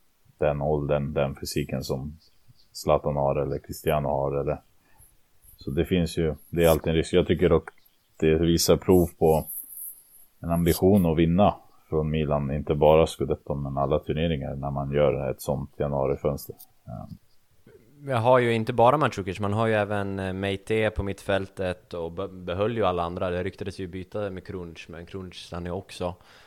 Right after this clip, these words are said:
Speaker 2: Och, och sen Tomori som ju är kanske, Meite är ju en väldigt tydlig utfyllnadsspelare som ju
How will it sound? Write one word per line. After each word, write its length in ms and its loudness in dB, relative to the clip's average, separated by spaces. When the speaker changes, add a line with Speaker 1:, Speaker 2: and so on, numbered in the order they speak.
Speaker 2:
Och, 220 -12
och 80 -10
sen 200 -6
Tomori 580 2
som 200 -6
ju 140 -2
är 320 0
kanske, 440 -6
Meite 380 0
är 60 6
ju 80 4
en 60 -2
väldigt 220 -2
tydlig 220 -6
utfyllnadsspelare 880 -8
som 260 -12
ju 200 -12